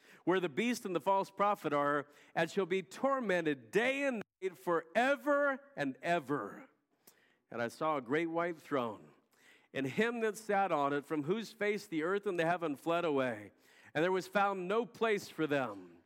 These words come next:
And I saw the dead, small and great, stand before God.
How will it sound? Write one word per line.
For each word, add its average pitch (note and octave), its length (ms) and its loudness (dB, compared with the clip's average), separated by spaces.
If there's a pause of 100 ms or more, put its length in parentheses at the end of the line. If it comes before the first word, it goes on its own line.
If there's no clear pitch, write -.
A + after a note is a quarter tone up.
(560)
And - 80 -4
I C#3 80 2
saw F3+ 320 -2
the D#3 140 -2
dead, C#3 420 0
small F3 500 0
and C#3 140 -2
great, D3+ 360 0
stand F#3+ 500 -4
before E3 400 0
God. C#3 440 2